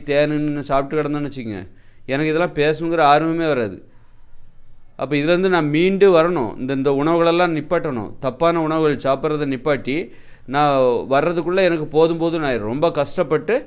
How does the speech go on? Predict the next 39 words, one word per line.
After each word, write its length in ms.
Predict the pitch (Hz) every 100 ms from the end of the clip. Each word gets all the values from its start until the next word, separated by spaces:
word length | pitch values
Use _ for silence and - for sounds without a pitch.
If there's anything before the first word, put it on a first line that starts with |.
| - - - -
அந்த 220 | 156 165
ஆர்வத்தை 420 | 147 196 190 190 190
நான் 180 | 170 156
மீட்டெடுக்கிறேன். 640 | 165 160 156 117 101 92 62
இது 160 | 143 160
போன்ற 220 | 180 180
உண்மைகளை 380 | 160 165 175 170
பேச 300 | 151 160 160
வேண்டும் 280 | 170 165 165
என்கிற 220 | 156 156 147
ஆர்வத்தை 440 | 143 160 156 170
நான் 200 | 190 165
மீட்டெடுக்கிறேன். 600 | 143 156 151 120 - 73 - - - - - - -
மீட்டெடுப்பதற்கே 720 | 151 185 185 180 170 180 185
எனக்கு 180 | 190 175
பத்து, 220 | 147 147
பதினஞ்சு 340 | 156 160 151 139
நாள் 160 | 143
ஆயிரும். 260 | 139 113 87 - - -
இந்த 180 | 135 135
உணவுகளை 360 | 131 156 180 165
சாப்பிட்டுட்டு 420 | 160 156 147 151
எல்லார் 280 | 143 147 156
மாதிரியும் 300 | 151 151 156
சோறு, 260 | 151 151 143
பூரி, 260 | 143 147
பொங்கல், 360 | 139 143 143 139
தோசைன்னு 420 | 143 139 151 143
சாப்பிட்டுட்டு 380 | 139 135 143 143
இறந்துட்டேன்னு 400 | 143 143 139 143
வச்சுங்க, 260 | 120 113 95 - - - -
அதுலேருந்து 480 | 110 143 175 190 196
நான் 160 | 180 156
மீள்றதுக்கே 440 | 190 196 196 190
எனக்கு 180 | 185 165
பத்து, 220 | 156 160
பதினஞ்சு 320 | 156 156 143
நாள் 160 | 143 139
ஆகும். 200 | 107 90